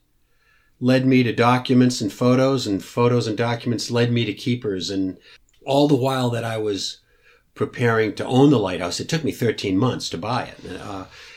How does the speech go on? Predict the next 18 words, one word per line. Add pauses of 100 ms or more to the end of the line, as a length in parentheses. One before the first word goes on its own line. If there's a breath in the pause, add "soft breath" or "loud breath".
(440 loud breath)
and
then
all
the
time
that
I
was
doing
the
restoration,
which
was
pretty
much
summer
only,
uh,